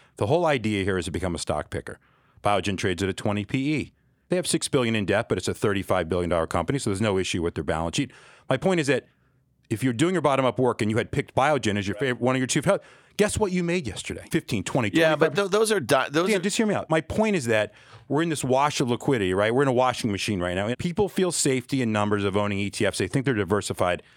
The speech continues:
Speaker 1: Let me give you an example. Let's say that two days ago, Medicare came out and said, "We're slashing reimbursements budget for drug companies across the board twenty percent." Every one of those E T Fs would have been down the same. Do you agree?
Speaker 2: Yeah.
Speaker 1: And Biogen would have been taken down on its market weight accordingly.
Speaker 2: Yeah.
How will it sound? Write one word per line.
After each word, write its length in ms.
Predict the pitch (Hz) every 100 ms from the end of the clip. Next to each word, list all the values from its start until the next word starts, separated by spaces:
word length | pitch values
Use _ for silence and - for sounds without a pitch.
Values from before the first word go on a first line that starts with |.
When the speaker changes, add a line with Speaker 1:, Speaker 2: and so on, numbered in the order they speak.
| -
Speaker 1:
Let 80 | 180
me 60 |
give 120 | 175
you 60 | 165
an 40 |
example. 400 | 135 123 92 73 _ -
Let's 180 | 165 -
say 120 | 185
that 160 | 143
two 120 | - 160
days 240 | 127 107
ago, 360 | 92 85 85 -
Medicare 460 | 127 147 143 127 110
came 180 | 123 110
out 120 | 104
and 80 | 101
said, 160 | 110
"We're 60 | 101
slashing 480 | - 139 131 143 120
reimbursements 520 | 120 107 110 - 92
budget 320 | 104 98 104
for 300 | - 104 92 _ _ _ _
drug 220 | 135 117
companies 320 | 135 113 110
across 260 | 95 113 101
the 80 | 98
board 160 | 95
twenty 220 | - 92 87
percent." 340 | 87 - - _ _
Every 200 | 127 131
one 160 | 131 127
of 80 | 113
those 160 | 104
E 60 | 104
T 160 | 85 101
Fs 160 | -
would 80 | 95
have 100 | 87
been 140 | 90
down 460 | 85 87 85 78 80
the 80 | -
same. 260 | 95 82 73
Do 80 | 85
you 40 |
agree? 300 | 82 101 139 -
Speaker 2:
Yeah. 140 | 90 - _
Speaker 1:
And 100 | 104
Biogen 380 | 95 101 95 98
would 100 | 98
have 60 | 92
been 120 | 90
taken 280 | 101 90 90
down 220 | 92 87
on 100 | 87
its 120 | -
market 280 | 90 85 -
weight 140 | 85
accordingly. 480 | 78 - 80 71 62
Speaker 2:
Yeah. 140 | 82